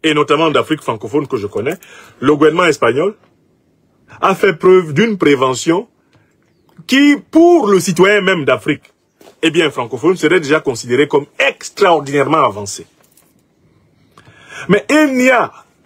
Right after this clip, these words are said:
aujourd'hui sur la terre aucun gouvernement qui soit capable de protéger complètement sa population contre les catastrophes naturelles.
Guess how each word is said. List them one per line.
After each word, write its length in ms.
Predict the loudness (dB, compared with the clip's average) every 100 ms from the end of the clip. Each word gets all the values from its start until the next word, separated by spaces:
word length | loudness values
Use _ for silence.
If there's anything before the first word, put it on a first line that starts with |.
| _
aujourd'hui 600 | 0 2 2 2 0 -2 -4
sur 240 | -2 2
la 120 | 2
terre 340 | 2 0 0 -4 _ _ _ _ _
aucun 520 | 4 4 4 0 0 0
gouvernement 680 | 0 2 2 2 0 -2 -4 _
qui 160 | -6 -4
soit 280 | 0 0 0
capable 480 | -2 -2 -2 -2 -2
de 80 |
protéger 720 | -2 2 2 4 2 4 2 0
complètement 840 | 2 2 2 -2 0 0 0 -2 -2
sa 180 | -2
population 640 | -2 -4 -2 -4 -2 -4 -6 _ _ _
contre 340 | -2 0 2
les 140 | 2 0
catastrophes 600 | -2 -4 -6 -4 -4 -4
naturelles. 420 | -12 -10 -12